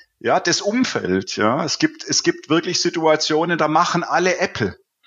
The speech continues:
Ja, da, dann empfehle ich gern, wenn alle Kinder, äh, Apple-Fans sind, dann empfehle ich auch, lassen Sie sich von Ihren Kindern auch ein iPhone schenken, weil die können Ihnen dann helfen, ja.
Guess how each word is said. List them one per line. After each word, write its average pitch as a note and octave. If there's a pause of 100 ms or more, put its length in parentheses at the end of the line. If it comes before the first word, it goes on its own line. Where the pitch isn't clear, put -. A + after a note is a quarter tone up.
(680)
Ja, B2 (140)
da, C#3 (640)
dann C#3+
empfehle E3+
ich -
gern, F#3 (400)
wenn D3+
alle E3+
Kinder, F#3+ (760)
äh, D3+
Apple-Fans C#3
sind, D#3+ (100)
dann D3
empfehle C#3+
ich D#3
auch, D3+ (280)
lassen D#3+
Sie D3
sich C#3+
von D3
Ihren D3
Kindern D3+
auch C#3+
ein -
iPhone E3+
schenken, A#2
weil D3
die D#3+
können F3+
Ihnen E3+
dann D#3
helfen, D3+
ja. C3+